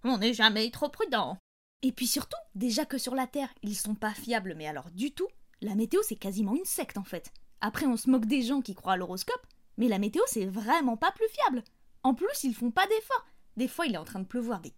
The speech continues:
cordes, et l'appli te dit « Grand soleil ». Ils ont pas de fenêtre dans leur bureau ou quoi ? Faites semblant au moins pour le direct. Mais avant d'aller sur Mars, j'ai appris que la nasa prévoyait de faire vivre des gens sur la Lune d'ici deux mille trente.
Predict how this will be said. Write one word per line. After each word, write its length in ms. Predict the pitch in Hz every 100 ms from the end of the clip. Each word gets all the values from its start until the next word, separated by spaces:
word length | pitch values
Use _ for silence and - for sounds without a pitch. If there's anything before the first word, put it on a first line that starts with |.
| -
cordes, 260 | 359 302 - - -
et 80 | 254
l'appli 260 | 262 - 508
te 100 | 370
dit « 160 | 294 - - - -
Grand 160 | 453 659
soleil ». 460 | 523 320 240 240 269 _ _
Ils 140 | 254 233
ont 40 |
pas 120 | -
de 60 | -
fenêtre 260 | 403 539 -
dans 100 | 440
leur 120 | 392
bureau 220 | 330 440 740 508
ou 20 |
quoi ? 160 | 392 403 - _
Faites 260 | - 240 -
semblant 540 | - 262 226 - -
au 80 | 262
moins 220 | 254 320 -
pour 120 | 240
le 100 | 196
direct. 440 | 226 523 659 - _ _ _ _ _ -
Mais 160 | 240 233
avant 240 | 247 440 466
d'aller 140 | 254
sur 200 | - 202
Mars, 380 | 202 170 - - - 220
j'ai 160 | 208
appris 300 | 233 - 415
que 80 | 247
la 100 | 185
nasa 380 | 196 269 220 185
prévoyait 580 | - 277 262 254 240 214
de 80 |
faire 300 | 180 - 180
vivre 360 | 208 320 302 262
des 200 | 233 262
gens 240 | 233 247
sur 160 | 196 190
la 160 | 185 190
Lune 240 | 214 320 392 - -
d'ici 440 | 202 220 - 330 339
deux 160 | 220 277
mille 180 | 277
trente. 400 | 262 - 208 -